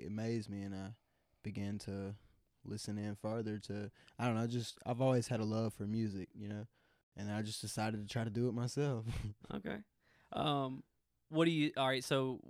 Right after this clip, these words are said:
Speaker 2: with fifty Cent being, by the way, I actually was watching a documentary, uh, the, on Netflix, that Hip Hop Evolution.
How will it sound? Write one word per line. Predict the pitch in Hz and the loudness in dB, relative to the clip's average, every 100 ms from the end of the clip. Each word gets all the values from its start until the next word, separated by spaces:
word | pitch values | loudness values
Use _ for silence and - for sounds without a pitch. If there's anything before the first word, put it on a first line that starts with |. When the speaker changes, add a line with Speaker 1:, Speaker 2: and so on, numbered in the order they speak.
| - | -16
Speaker 2:
with | - 143 135 | -4 -2 4
fifty | 165 147 | 2 2
Cent | 156 131 | 0 0
being, | 135 131 127 156 - _ | 0 0 -2 -8 -16 _
by | 143 | 0
the | 139 | 2
way, | 131 123 131 | 0 -4 0
I | 160 | 2
actually | 165 151 135 | 2 2 0
was | 120 | 2
watching | 123 - | 0 0
a | 120 | -2
documentary, | 120 123 120 120 120 120 120 117 | -2 -2 -2 0 0 0 0 -2
uh, | - | -4
the, | 123 117 - | -8 -8 -8
on | 123 123 | -6 -4
Netflix, | 123 127 131 120 | -4 -2 -2 -2
that | 131 - | -4 -4
Hip | 147 - | -2 2
Hop | 135 131 | 2 2
Evolution. | 131 123 123 135 - 131 127 | 2 2 0 0 2 0 0